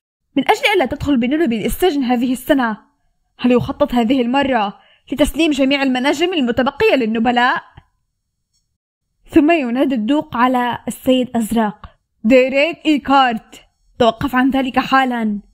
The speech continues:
صحيح أنها كانت خسارة كبيرة لإيكارت، لكن بنولوبي طفلة سجلت في سجل العائلة رسميا.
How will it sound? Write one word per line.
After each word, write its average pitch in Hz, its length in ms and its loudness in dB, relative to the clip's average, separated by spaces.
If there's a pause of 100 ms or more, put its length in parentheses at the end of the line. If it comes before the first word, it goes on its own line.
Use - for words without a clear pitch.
(960)
صحيح 403 420 -2
أنها 294 260 2
كانت 285 280 -2
خسارة 277 380 0
كبيرة 285 400 0
لإيكارت، 247 600 -2 (380)
لكن 247 440 0 (880)
بنولوبي 277 460 2
طفلة 285 300 -2
سجلت 277 440 -2
في 262 120 0
سجل 254 320 -2
العائلة 262 540 0
رسميا. 220 600 -2